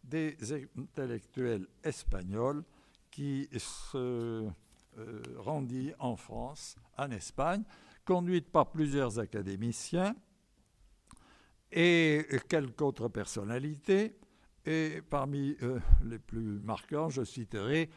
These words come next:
l'historien Rafael Altamira, Menéndez Pidal,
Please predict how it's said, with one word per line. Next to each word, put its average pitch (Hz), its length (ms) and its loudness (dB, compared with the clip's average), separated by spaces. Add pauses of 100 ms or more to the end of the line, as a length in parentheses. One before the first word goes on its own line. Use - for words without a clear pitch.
l'historien 127 600 -2
Rafael 113 560 -2
Altamira, 170 920 -6 (460)
Menéndez 143 760 -6
Pidal, 160 540 0